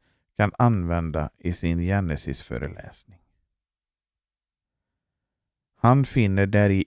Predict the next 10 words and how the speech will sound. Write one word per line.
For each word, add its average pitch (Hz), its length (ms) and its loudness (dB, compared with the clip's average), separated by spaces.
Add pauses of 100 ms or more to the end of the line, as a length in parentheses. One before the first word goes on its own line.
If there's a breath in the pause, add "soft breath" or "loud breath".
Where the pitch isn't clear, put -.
ingen 120 600 4
motsättning 95 960 0 (500)
till 107 220 2
att - 260 0
arvsynden 92 880 2
har 110 180 2
sin 98 400 0 (440)
grund 98 640 0
i 107 160 0
otron, 123 840 -4